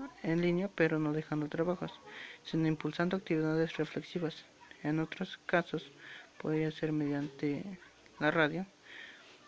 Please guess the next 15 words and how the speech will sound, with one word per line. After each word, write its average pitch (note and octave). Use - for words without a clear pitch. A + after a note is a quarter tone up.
o D3+
televisión, D#3
pero D#3+
siempre F#3+
pensando D#3+
en D#3
las D3
situaciones D3+
locales, -
atendiendo F3
a G#3+
lo G3
que -
se D#3+
dice E3